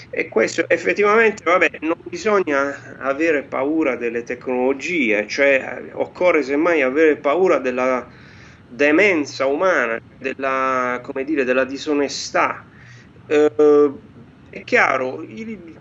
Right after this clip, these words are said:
quelli che in Italia si chiamano termovalorizzatori, io non li ho mai chiamati termovalorizzatori, comunque questi impianti, queste macchine che bruciano,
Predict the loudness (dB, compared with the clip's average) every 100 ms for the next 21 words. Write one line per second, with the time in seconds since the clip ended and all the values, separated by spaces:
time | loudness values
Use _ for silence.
0 | -8 -6 -6 -6 -2 -2 -2 -4 -2 -2
1 | -6 -14 -18 -10 -8 -8 -8 -6 -4 -2
2 | -2 -2 -2 -2 0 0 0 -2 -2 -2
3 | -2 0 2 2 -2 -2 0 2 0 0
4 | 0 -4 -4 -2 -2 -2 2 2 2 0
5 | -2 2 2 4 2 4 2 0 -6 -6
6 | -4 -2 2 2 0 -6 -4 -2 -4 -6
7 | -8 -2 0 2 0 0 0 0 -2